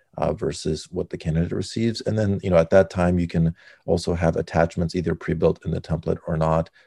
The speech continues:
that maybe, you know, show directions to the office if it is, ends up being a, a in-person interview, or maybe an N D A if you, if you are one of those types of companies that require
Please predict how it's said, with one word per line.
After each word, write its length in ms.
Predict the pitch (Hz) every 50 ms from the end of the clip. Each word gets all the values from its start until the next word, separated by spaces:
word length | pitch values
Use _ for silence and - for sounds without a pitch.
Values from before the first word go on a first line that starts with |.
| _ _ -
that 200 | 80 80 - -
maybe, 460 | 82 82 80 82 82 80 80 - _
you 80 | - 80
know, 60 | 73
show 180 | 78 - - 82
directions 480 | 80 80 82 85 82 - 82 78 - -
to 100 | - 78
the 120 | 80 -
office 420 | - 107 110 104 - - 95 - -
if 120 | - -
it 60 | -
is, 180 | 92 90 85 - -
ends 160 | 92 87 87
up 100 | 87 85
being 200 | - 87 87 87
a, 120 | 87 87 - -
a 80 | 92
in-person 420 | 90 95 87 87 87 85 - 82 82
interview, 400 | 85 87 85 82 82 82 82 80 - - - _ -
or 80 | 80
maybe 220 | 87 85 82 82 85
an 80 | 80
N 240 | 82 78 85 90 85
D 220 | 82 85 82 85 87
A 260 | 82 85 85 80 82
if 140 | 82 - -
you, 180 | 90 87 - -
if 160 | 92 87 -
you 140 | - 82 82
are 80 | 82
one 160 | 82 82 82
of 80 | 82 80
those 160 | 90 87 82
types 200 | - 85 82 -
of 100 | 87 82
companies 260 | - 80 82 - 80
that 100 | 80 -
require 520 | - - - - - 80 80 80 80 -